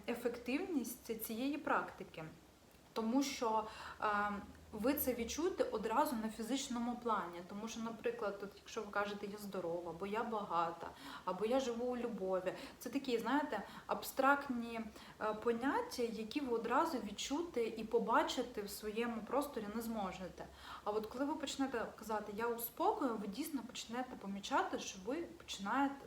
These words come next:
заспокоюватися. Тобто ви собі повторюєте постійно, як мантру: "Я у спокої, я у спокої". І все, і ви почнете помічати, як ви дійсно почнете заспокоюватися. От, спробуйте для того, щоб переконатися у дієвості цієї методики.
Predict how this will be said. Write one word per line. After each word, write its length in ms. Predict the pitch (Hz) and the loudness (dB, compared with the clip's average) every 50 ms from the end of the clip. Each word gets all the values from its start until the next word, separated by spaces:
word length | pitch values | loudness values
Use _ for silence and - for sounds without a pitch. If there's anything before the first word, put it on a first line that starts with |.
| - - | -14 -14
заспокоюватися. 1040 | 202 190 202 202 - - 233 233 - 262 247 233 220 190 185 180 - 170 - - 185 - - - - - - | -12 -8 -8 -8 -6 -6 -6 0 2 4 6 6 4 2 0 -4 -6 -10 -12 -12 -14 -16 -16 -16 -16 -12 -10
Тобто 220 | - 202 - 240 226 | -10 -8 -6 -2 -2
ви 100 | 277 285 | 0 -2
собі 220 | - 269 233 262 | -2 -2 -4 -4
повторюєте 960 | 240 - 233 226 - - 214 214 247 269 269 233 214 196 190 190 - - 175 170 - - - - | -4 -4 -4 -6 -4 -4 0 2 4 4 4 4 2 0 -2 -4 -6 -8 -8 -8 -10 -14 -10 -4
постійно, 680 | - 220 214 214 - - - 226 233 254 233 214 196 190 190 185 | -4 -4 -4 -4 -6 -8 -4 -2 -2 0 0 -2 -2 -4 -4 -4
як 260 | 214 220 220 214 - | -2 -4 -4 -4 -4
мантру: 600 | 202 202 208 202 190 180 175 175 170 - - 185 175 180 | -2 2 2 4 2 2 0 -4 -10 -10 -10 -10 -8 -6
"Я 140 | 190 208 233 | -4 -2 -2
у 140 | 254 269 | -2 -2
спокої, 920 | 254 - - - - - - 196 180 175 175 - - - - - - - 190 | -4 -8 -10 -12 -10 -6 -2 0 0 0 -2 -4 -8 -12 -14 -14 -12 -8 -6
я 180 | 196 202 214 220 | -4 -4 -2 -2
у 120 | 247 262 | -2 -4
спокої". 640 | 254 - - - - 214 190 180 170 - - - - - - - - - - - | -4 -6 -10 -6 -2 0 0 2 0 -2 -6 -10 -12 -12 -14 -14 -14 -14 -2 2
І 60 | 233 | 2
все, 180 | 233 226 - 254 | 2 4 6 6
і 80 | 240 220 | 6 6
ви 100 | 226 240 | 6 2
почнете 440 | 247 254 - - 240 240 220 220 | 2 0 -2 -2 -2 -2 -4 -4
помічати, 580 | - - 202 202 202 - - 233 269 320 302 247 | -6 -8 -10 -6 -4 -2 0 2 0 0 0 -2
як 220 | 196 196 196 - - - | -4 -4 -6 -10 -10 -10
ви 60 | 202 190 - - | -10 -12 -10 -10
дійсно 440 | - 208 220 240 - - - 196 - | -10 -8 -8 -8 -8 -10 -12 -12 -14
почнете 500 | - - - - - 190 190 190 - 208 | -12 -12 -12 -10 -8 -8 -8 -8 -8 -8
заспокоюватися. 1040 | 196 190 190 - - - 196 - - 185 175 170 165 165 - - 147 - - - - - - - - - - - - - - - - - - - - - - - - - - - | -8 -8 -10 -10 -10 -12 -10 -4 -2 -2 -2 -2 -4 -6 -10 -12 -14 -14 -12 -12 -12 -14 -16 -18 -18 -18 -16 -16 -16 -16 -16 -16 -16 -16 -18 -18 -18 -18 -18 -20 -20 -20 0 8
От, 220 | - 233 214 214 - | 10 10 10 10 6
спробуйте 480 | - - 277 349 381 - 453 - 302 | 6 8 10 10 12 12 10 10 8
для 140 | - - 233 | 6 4 6
того, 300 | - 277 294 285 277 269 | 8 10 10 10 10 8
щоб 340 | 254 - - 277 302 294 - | 6 6 6 6 6 6 6
переконатися 800 | 254 233 233 233 - 226 214 220 254 311 302 330 302 - - 240 | 4 4 4 4 2 2 4 6 6 6 6 4 0 2 2 2
у 160 | - - 226 | 2 2 0
дієвості 640 | 202 190 196 196 196 208 247 277 302 285 269 - 233 226 | -2 -2 -2 0 0 2 2 2 2 0 -2 -4 -6 -6
цієї 380 | - - 220 208 202 233 247 | -6 -4 -2 -2 0 0 0
методики. 720 | 240 240 240 233 - 185 165 160 165 - - - - - | 0 0 -2 -2 -2 -4 -4 -4 -6 -8 -10 -12 -14 -14